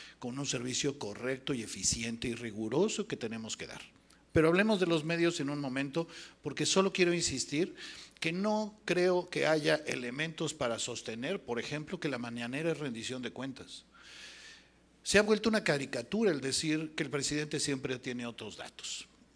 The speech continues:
No, no es cierto, ni siquiera tiene otros datos. Está más que probado que eso es únicamente un discurso. Cuando se le solicitan estos otros datos, estos no existen.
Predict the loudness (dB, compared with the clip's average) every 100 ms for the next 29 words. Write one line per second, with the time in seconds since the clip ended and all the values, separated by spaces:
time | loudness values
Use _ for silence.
0 | -12 -4 -2 0 0 2 0 -2 -10 -4
1 | -2 -2 -2 0 0 0 0 -2 -2 -2
2 | -4 -2 -2 -2 -6 -4 -2 0 -2 -2
3 | -2 -2 -2 0 2 0 0 0 0 -2
4 | -2 -4 -4 -4 -4 -2 -4 -4 -6 -6
5 | -6 -6 -6 -8 -12 -16 -18 -16 -16 -10
6 | -6 -2 0 2 2 2 2 2 2 2
7 | 2 2 2 0 0 0 0 -2 0 0
8 | 0 -2 -2 0 0 0 -6 -4 -4 -4
9 | -4 -4 -6 -12